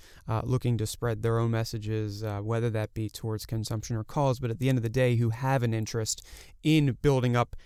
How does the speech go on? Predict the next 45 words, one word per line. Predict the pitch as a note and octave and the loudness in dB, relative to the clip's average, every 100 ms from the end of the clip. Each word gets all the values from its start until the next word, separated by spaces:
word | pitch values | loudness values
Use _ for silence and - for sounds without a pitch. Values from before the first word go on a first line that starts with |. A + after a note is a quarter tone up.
| - - | -10 0
a | B2+ | 2
rich, | A2 G#2 A#2 A#2+ - - - - - - | 2 2 2 2 -2 -6 -10 -20 -14 -6
uh, | G#2+ G#2 G#2 - | -4 -4 -4 -6
a, | - | -2
a | A#2+ | 0
rich | A#2+ A#2+ A2+ | 0 -2 -2
bank, | A#2 A#2 A2+ | 2 2 2
I | A2 | 2
guess, | A2+ A2 A2 | 0 0 -2
of, | G#2+ - | -4 -4
of | A#2 - | -4 0
storytelling | - A#2+ A2+ - A#2+ A2 G#2+ | 0 0 -2 -2 0 0 -2
and, | G#2+ | -2
and | A#2 A2 - | -2 -2 0
generally | C3+ B2 B2 A2+ G#2+ - - - | 2 2 2 0 -2 -4 -8 0
being | B2+ A#2 | 2 4
authentic. | A2 - B2 G#2+ G2 - - - - - - - - | 0 -2 -2 -4 -6 -14 -18 -20 -20 -20 -20 -14 -2
I'm | D#3+ | -2
curious | - G#3 G#3+ | 4 4 4
as | F3 | 2
to | D#3 | 2
what | C3 D3 | 4 6
advice | D3 B2 B2+ - | 6 6 4 2
you | A#2+ | 2
might | A#2 | 2
give | B2 B2+ | 2 2
a | |
marketer | A#2 A2 A2 A2+ | 2 0 -2 -2
who | A2 | 0
is, | A2 - | -2 -2
who's | A#2 A2 | -2 0
looking | A#2 C3+ D3+ C#3 | 4 4 4 2
to | A2+ | 2
build | G#2 B2 A#2 | 2 2 4
that | A2 | 2
authentic | G#2+ - A#2+ A2 - | 0 0 -2 -2 0
influence | A#2+ - A2+ G#2 - - - - | -2 0 -2 -2 -6 -12 -20 -18
through | - C#3+ A#3+ | -4 2 4
becoming | D#3+ C3+ B2+ A#2 | 4 4 2 2
more | A2+ | 0
people-centric | - C3 - A2 - D3 C#3 B2 | -2 -4 -2 -2 2 2 2 0
in | A2+ | -2
their | A2 | 0
messaging. | B2 C3+ A2+ A2 G#2 - - - - - | 0 -2 -4 -4 -4 -8 -18 -20 -12 -4
Uh, | A2 | -2